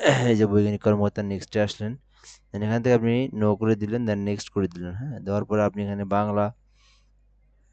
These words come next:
ইংরেজি আপ-, আহ, ইংরেজি নামটা আপনার লিখে দিলেন, আহ, এখান থেকে আপনি বাংলা নামটা লিখে দিলেন, ফাদার্স নেম, মাদার্স নেমস, সকল তথ্যগুলো দেওয়ার পর আপনি এখান থেকে date of birth দিলেন, এখানে just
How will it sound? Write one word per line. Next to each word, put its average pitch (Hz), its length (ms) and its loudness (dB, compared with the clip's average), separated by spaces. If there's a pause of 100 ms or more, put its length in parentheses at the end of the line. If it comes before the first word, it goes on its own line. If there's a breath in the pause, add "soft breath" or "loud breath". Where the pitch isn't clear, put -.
(300)
ইংরেজি 104 320 -2
আপ-, 104 160 4
আহ, 107 220 0
ইংরেজি 104 220 -2
নামটা 104 260 -2
আপনার 104 200 -4
লিখে 95 240 -4
দিলেন, 98 280 -8
আহ, - 640 -18
এখান 95 180 -12
থেকে 95 140 -6
আপনি 90 200 -8
বাংলা 95 320 -4
নামটা 95 200 -6 (120)
লিখে 95 160 -12
দিলেন, 98 360 -10
ফাদার্স 95 400 -8
নেম, 98 100 -8
মাদার্স 92 400 -8
নেমস, 98 280 -8 (600 soft breath)
সকল 101 280 -4
তথ্যগুলো 104 360 -2
দেওয়ার 104 180 2
পর 104 100 2
আপনি 101 240 0
এখান 101 140 -4
থেকে 101 240 -6
date 104 220 -2
of 95 40 -2 (100)
birth 95 240 0
দিলেন, 98 200 -6
এখানে 101 300 -10
just 95 260 -12